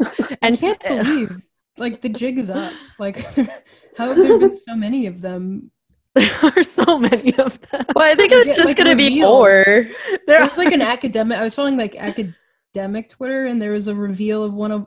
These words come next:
Speaker 1: and that was, like, oh my God.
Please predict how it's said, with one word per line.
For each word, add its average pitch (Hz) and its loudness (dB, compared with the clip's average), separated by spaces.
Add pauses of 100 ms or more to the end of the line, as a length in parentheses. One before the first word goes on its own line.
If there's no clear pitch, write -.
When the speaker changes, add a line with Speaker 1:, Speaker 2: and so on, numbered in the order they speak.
Speaker 1:
and 208 -4
that 190 -6
was, 208 -2
like, 190 -6 (1500)
oh 220 -4
my 175 -2
God. 185 -12